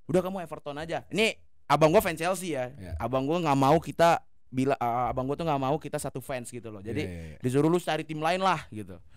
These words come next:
Speaker 2: Tapi curang nyuruhnya
Speaker 1: Dari
Speaker 2: Everton.
Speaker 1: Everton, ya kan? "Udah Everton aja, ini, ini bagus kok, bagus." Dan di match itu seinget gua, dan kalau dari cerita abang gua juga, itu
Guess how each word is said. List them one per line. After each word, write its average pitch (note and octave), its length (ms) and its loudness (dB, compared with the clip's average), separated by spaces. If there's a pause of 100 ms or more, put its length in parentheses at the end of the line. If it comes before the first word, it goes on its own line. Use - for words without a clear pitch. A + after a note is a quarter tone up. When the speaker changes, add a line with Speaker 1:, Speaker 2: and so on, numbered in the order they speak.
(100)
Speaker 2:
Tapi C#3 240 -12
curang G3+ 320 6
nyuruhnya E3 400 8
Speaker 1:
Dari E3 80 10
Speaker 2:
Everton. - 240 8
Speaker 1:
Everton, G#3+ 400 10
ya F3 160 6
kan? A3 140 4 (180)
"Udah B3 140 4
Everton A3 280 0
aja, B3 140 2
ini, C4 140 -2
ini B3+ 100 -6
bagus G#3+ 400 2
kok, G3+ 160 -4
bagus." F#3 480 -6
Dan D#3 180 2
di D#3+ 140 2
match D3+ 180 -2
itu B2+ 240 -6
seinget A#3 560 0
gua, E3+ 460 4 (480)
dan D#3+ 240 4
kalau D#3+ 160 6
dari E3 160 6
cerita D#3+ 320 2
abang D3+ 180 6
gua D3 140 4
juga, B2+ 320 0 (640)
itu G3+ 480 6